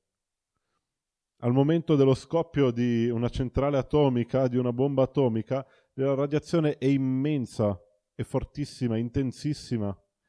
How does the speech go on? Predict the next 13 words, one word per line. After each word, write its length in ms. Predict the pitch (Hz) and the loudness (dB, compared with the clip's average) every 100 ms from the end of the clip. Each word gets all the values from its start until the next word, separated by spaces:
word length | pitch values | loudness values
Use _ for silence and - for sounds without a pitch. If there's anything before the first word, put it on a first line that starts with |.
| _ _ _ _ _ _ _ _ _ _ _ _ _ _ _ _ _ _ _ - | _ _ _ _ _ _ _ _ _ _ _ _ _ _ _ _ _ _ _ -4
Quella 200 | 131 127 | 0 0
del 160 | 117 | 0
telefono 420 | - 135 - 123 | 0 -2 -2 -4
no, 100 | 107 117 | -4 -4
ovviamente, 600 | 107 104 101 98 - 98 | -2 -4 -4 -8 -8 -8
non 160 | 104 | -8
è 60 | 110 | -8
che 500 | 135 123 104 95 - | -4 -4 -2 -6 -10
crepi 400 | - 107 101 110 | -10 -8 -6 -10
quando 240 | 107 101 | -10 -10
accendi 320 | 98 - 104 98 | -10 -10 -10 -12
il 80 | |
telefono. 560 | - 104 98 - 95 | -10 -6 -6 -8 -12